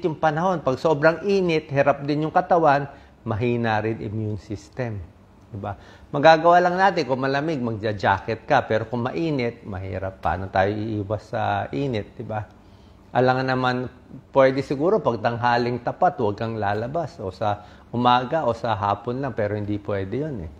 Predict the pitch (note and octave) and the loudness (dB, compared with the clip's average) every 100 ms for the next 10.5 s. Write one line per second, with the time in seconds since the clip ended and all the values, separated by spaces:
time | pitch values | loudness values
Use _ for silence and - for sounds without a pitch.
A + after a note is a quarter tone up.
0 | - - - - - - - - - - | -20 -20 -20 -20 -20 -20 -20 -20 -20 -20
1 | - - - - - - E3+ G3 F#3 A3+ | -20 -20 -20 -20 -10 2 4 4 6 6
2 | A3+ G3+ F#3 F#3+ F#3+ - C3+ B2 G#2+ A#2 | 6 6 6 6 4 -4 0 2 2 0
3 | D#3 F3 G3+ - D3+ D#3 D3+ G#2+ A2+ A2 | 0 2 0 4 2 2 -2 -6 -4 -4
4 | A#2+ A2+ A#2+ G#2+ G#2+ A#2 A#2 A2 A#2+ - | -4 0 0 0 -2 -2 -2 -2 -4 0
5 | C#3+ B2 A#2 D#3 F3+ F#3 F#3+ F#3+ F#3+ F#3 | 0 0 -2 0 0 6 6 6 0 -2
6 | F3+ D#3 C#3+ C#3+ C3 C3 B2+ D3 A#2 G#2+ | -2 -2 2 2 4 0 0 -2 0 0
7 | A#2 - - - - C3 C3 D#3 F#3 F#3+ | -2 -10 -20 -20 -2 0 2 4 4 4
8 | E3 D3+ D3+ D3 C#3+ - C3 C#3+ C3+ D3 | 4 4 4 2 2 2 2 2 0 2
9 | D3 D3+ D3+ D3 F3+ F3+ F#3 - D#3 D3+ | 2 2 0 0 0 0 -2 0 2 2
10 | B2+ B2+ A#2 G#2 G#2+ | 4 4 4 0 -2